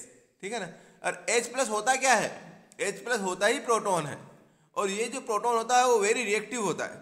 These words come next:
सही बात है, Reactivity बहुत fast होती है, इसी कारण से क्या हो रहा है, एच प्लस अकेला रह ही नहीं पाएगा।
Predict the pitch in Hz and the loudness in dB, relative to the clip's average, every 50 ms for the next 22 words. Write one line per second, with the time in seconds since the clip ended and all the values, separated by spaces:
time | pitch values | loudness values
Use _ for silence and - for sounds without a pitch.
0 | - - - _ _ _ _ _ _ _ _ _ _ - - 156 190 220 226 233 | -20 -20 -20 _ _ _ _ _ _ _ _ _ _ -8 -4 -4 -2 2 4 4
1 | 220 220 214 202 196 196 - - - - - 110 123 151 170 156 - 214 220 220 | 4 4 2 -4 -6 -8 -14 -18 -20 -18 -12 -6 -4 -4 -4 -4 -6 -8 -8 -8
2 | 226 220 180 185 214 220 - - 208 208 233 226 233 220 220 - 220 202 185 180 | -8 -6 -4 -4 -4 -4 -2 2 2 2 2 2 -2 -6 -6 -6 -2 0 0 0
3 | 180 185 202 196 - - - - - _ _ - 156 160 185 233 240 208 208 196 | 0 -2 -4 -6 -10 -14 -20 -20 -20 _ _ -4 -2 -2 -2 -4 -2 0 2 2
4 | 208 220 214 208 226 208 240 247 240 220 185 156 135 - - - 165 185 185 - | 2 2 0 -4 -6 0 4 6 6 6 6 4 0 0 -2 -2 -2 -2 -2 -4
5 | - 220 233 233 233 240 - 170 202 208 214 208 190 233 - 180 190 180 180 180 | -4 -2 -2 0 0 -4 -4 -2 -2 2 2 4 4 4 2 2 0 -2 -4 -4
6 | 170 175 147 131 117 113 104 - | -4 -2 -2 -2 -2 -2 -8 -12